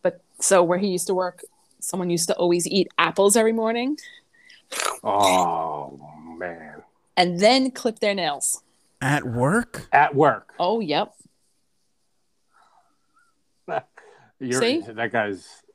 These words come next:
Speaker 2: fired. Uh, how did, how off, how long did he work there?
Speaker 1: A while, yeah.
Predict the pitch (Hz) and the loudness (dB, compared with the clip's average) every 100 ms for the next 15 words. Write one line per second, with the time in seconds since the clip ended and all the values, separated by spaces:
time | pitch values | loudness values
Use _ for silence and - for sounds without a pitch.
0 | _ - 123 107 95 87 _ _ 120 139 | _ -2 2 2 -2 -12 _ _ -4 -4
1 | 147 160 147 160 180 160 160 165 - 139 | -4 -4 -2 -2 0 -2 0 -2 -2 -4
2 | 160 160 156 151 147 151 151 170 - _ | -4 -6 -6 -8 -6 -8 -8 -12 -14 _
3 | _ _ _ _ _ _ _ _ - - | _ _ _ _ _ _ _ _ -10 -10
4 | - _ _ 202 160 117 123 151 - 127 | -16 _ _ -4 -4 -8 -14 -14 -12 -12